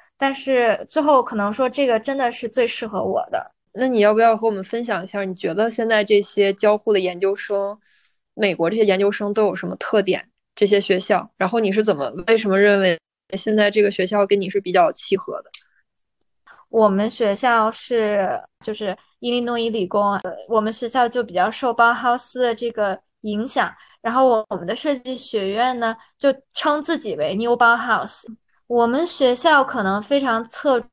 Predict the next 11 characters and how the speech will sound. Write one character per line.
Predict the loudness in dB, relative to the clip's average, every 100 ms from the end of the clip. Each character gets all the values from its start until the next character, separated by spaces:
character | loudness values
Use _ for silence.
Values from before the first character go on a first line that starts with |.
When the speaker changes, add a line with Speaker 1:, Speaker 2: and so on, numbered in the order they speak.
| _
Speaker 1:
重 | -4 -2
于 | -2 -4
strategy | -6 -10 -2 0 0 -2 -12 -12 -14 -14 -18 _ _ _
和 | -2 0
user | 0 0 2
research。 | 0 -2 -6 -6 -6 -14 -14 _ _ _ _
我 | -4 2 2 2
个 | 0 2
人 | 0 -2
认 | -2
为 | -2